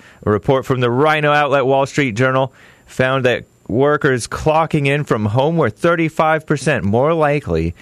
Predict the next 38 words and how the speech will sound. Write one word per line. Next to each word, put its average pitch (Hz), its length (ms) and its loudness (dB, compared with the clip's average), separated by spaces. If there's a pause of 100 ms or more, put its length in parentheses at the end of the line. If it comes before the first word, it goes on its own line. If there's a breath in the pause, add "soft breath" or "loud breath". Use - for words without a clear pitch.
(220 loud breath)
to 92 100 -4
be 107 160 0
laid 156 300 2
off 143 260 0
in 90 140 -2
twenty 143 340 -2
twenty-three 147 600 -2
than 139 180 0
their 135 160 2
colleagues 120 760 0
at 135 140 0
the 180 160 2
office. 196 560 -2 (580 loud breath)
Experts 120 540 -2
say 123 180 2
the 139 100 -2
managers 127 880 0
factor 127 560 0
in 127 180 0
personal 120 440 -2
connections, 104 680 -4 (360 loud breath)
which - 120 -6
can 101 120 -2
be 92 100 0
harder 107 260 0
to 95 80 -2
create 117 380 -2
over 92 340 0
Zoom 95 800 0 (400 loud breath)
or 87 220 -2
whatever, 95 560 0 (340)
uh, 82 240 0 (100)
online 95 560 -2
platform - 540 -4
you 87 100 -2
use 90 260 -4
to 90 100 -2
interact. 90 680 -2